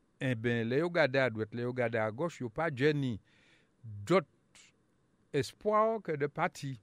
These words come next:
Et puis, population martinique a diminué de jour en jour. En fait, un, pour moi, employer un mot, peut-être qui pas, qui pas en place, li, il y a une espèce de génocide qui l'a qu'à organiser, quoi,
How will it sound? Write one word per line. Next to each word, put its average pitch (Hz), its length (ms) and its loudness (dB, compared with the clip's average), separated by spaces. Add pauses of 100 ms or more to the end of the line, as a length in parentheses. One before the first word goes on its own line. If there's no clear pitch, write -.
(800)
Et 156 120 2
puis, 240 540 -2
population 127 580 0
martinique 117 600 -2
a 104 100 -2
diminué 107 500 -4
de 98 200 -4
jour 101 280 -8
en 131 140 -4
jour. 240 320 -6 (680)
En 139 120 -6
fait, 156 240 -4
un, 165 180 0 (140)
pour 226 160 -4
moi, 220 180 0
employer 208 320 2
un 165 160 0
mot, 131 340 0 (400)
peut-être - 380 -6
qui 127 140 -14
pas, 113 580 -2 (720)
qui 123 120 -10
pas 127 160 -2
en 127 80 -2
place, 135 340 -4
li, 175 160 -10 (100)
il 180 120 -4
y 214 40 -2
a 220 60 -2
une 214 80 -4
espèce 160 320 -2
de 131 160 0
génocide 104 880 -6 (720)
qui 147 160 -8
l'a 131 180 0
qu'à 120 380 -4 (400)
organiser, 170 800 4
quoi, 190 300 0